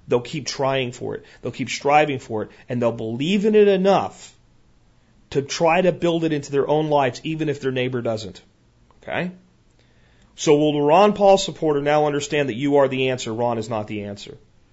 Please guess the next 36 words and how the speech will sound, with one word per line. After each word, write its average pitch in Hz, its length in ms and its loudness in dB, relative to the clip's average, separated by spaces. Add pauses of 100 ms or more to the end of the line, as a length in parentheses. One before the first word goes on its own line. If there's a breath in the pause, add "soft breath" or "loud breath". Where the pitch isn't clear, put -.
(160)
Ron 123 240 2
is 135 180 0
an 139 100 0
example. 110 640 -6 (840)
Ron 135 380 2
is 165 180 0
an 180 100 0
example. 151 680 0 (160 loud breath)
He'd 139 220 0
make 131 180 0
a 117 80 0
great 131 360 2
president. 156 560 0 (220 loud breath)
I 131 80 -2
can't 147 260 0
think 147 160 -2
of 135 180 -4
anybody 156 840 0 (260 soft breath)
in 185 180 2
the 208 80 8
political 185 520 0
spectrum 123 680 -4 (240 soft breath)
at 131 160 2
any 165 300 0
level 185 340 6
right 170 240 2
now 113 380 -4 (220 soft breath)
that 151 80 0
would 143 120 0
make 143 180 2
a 127 60 2
better 139 280 2
president 156 480 -2
than 147 140 -4
Ron 139 220 2
Paul, 110 400 -2